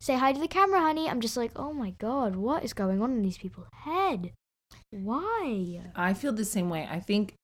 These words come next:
Speaker 2: exposing and profiting even in, like, likes or attention or whatever from a child's distress is really creepy. And it's a trend to be like, "Why my toddler cried today? Oh, we wouldn't let him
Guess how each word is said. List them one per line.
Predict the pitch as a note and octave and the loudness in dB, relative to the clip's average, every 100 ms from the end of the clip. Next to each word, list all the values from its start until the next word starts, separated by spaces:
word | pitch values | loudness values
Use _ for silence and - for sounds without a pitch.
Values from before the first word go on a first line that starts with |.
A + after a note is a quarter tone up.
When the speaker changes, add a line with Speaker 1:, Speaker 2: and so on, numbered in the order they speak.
| - | -6
Speaker 2:
exposing | G3 - - - G3 F#3+ G3 G3+ | -4 -4 -4 2 4 4 4 2
and | F3+ | 2
profiting | - - F3 D#3 - G#3 G3 G3+ G3+ | -2 -2 2 2 0 -4 0 2 2
even | - G#3 F#3+ G#3+ G#3+ G3+ _ _ _ - | 0 0 0 2 0 -2 _ _ _ 2
in, | F#3+ F3 | 4 4
like, | D#3 D#3+ | 0 -2
likes | F3 E3 E3+ - - - | 0 2 0 -2 -6 -4
or | F#3 E3+ D#3 | 0 0 0
attention | E3+ - F3 F3 G3 F3+ | -4 -4 -4 -2 0 2
or | D3 | 0
whatever | D3 D3+ D#3 D3 E3 F#3 - - - | -2 0 2 2 0 -2 -8 -20 -2
from | G3 F3 | 2 2
a | |
child's | E3+ - D#3+ E3 E3 - | 2 -4 -4 -4 -4 -6
distress | F#3 - - F#3 F#3+ | -4 -6 -4 -4 -4
is | - F#3 | -6 -6
really | E3 D#3+ F3+ E3+ D#3 | -2 4 6 6 2
creepy. | - E3+ D3+ - C#3+ C#3 _ _ _ - | -4 -6 -6 -6 -8 -10 _ _ _ -4
And | - G#3+ | 6 8
it's | A3+ A3+ | 8 4
a | |
trend | - - D#3 D#3 F#3+ C#3+ | -2 0 2 4 4 2
to | - F3 | -6 -2
be | E3+ | 0
like, | C#3+ D#3+ | 0 2
"Why | D#3 | 6
my | F3+ F#3+ | 10 10
toddler | F#3+ F#3+ F#3 G#3 | 8 6 6 4
cried | G3 F#3+ F#3+ A3+ | 4 4 4 2
today? | D#3 C#3+ C#3+ - - - | 0 0 -2 -6 -6 0
Oh, | - C#4+ A#3+ | 6 8 8
we | G#3 G#3+ | 6 6
wouldn't | G#3+ A3 | 8 8
let | G#3+ G3 | 8 8
him | E3 D#3+ | 6 2